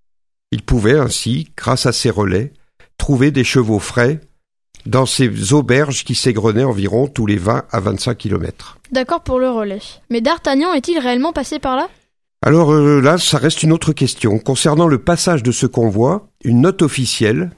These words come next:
Speaker 1: enregistrée par l'administration de Roanne, atteste de ce passage. Mais à Roanne. Je cite ce texte. « Le cinq décembre seize cent soixante et onze, le marquis de Péguilin, capitaine aux gardes,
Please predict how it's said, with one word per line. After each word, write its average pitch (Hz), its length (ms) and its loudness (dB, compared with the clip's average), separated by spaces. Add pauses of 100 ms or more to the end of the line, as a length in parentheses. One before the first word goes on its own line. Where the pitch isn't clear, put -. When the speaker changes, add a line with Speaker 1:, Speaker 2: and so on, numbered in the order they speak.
(120)
Speaker 1:
enregistrée 139 460 0
par 127 160 -2
l'administration 135 720 0
de 107 100 0
Roanne, 139 460 0 (160)
atteste - 480 -2
de 123 80 -2
ce 131 160 -4
passage. 92 680 -4 (320)
Mais 131 460 2
à 131 40 0
Roanne. 92 380 -2 (240)
Je 110 160 2
cite - 240 -2
ce 131 80 2
texte. « - 480 -6 (200)
Le 107 100 0
cinq 190 280 2
décembre 120 400 2
seize 170 220 0
cent 160 200 0
soixante 104 440 -2
et 92 80 0
onze, 101 320 -4 (180)
le 120 180 2
marquis 170 420 0
de 113 100 0
Péguilin, 131 640 -2 (160)
capitaine 147 560 2
aux 113 140 -2
gardes, 113 420 -2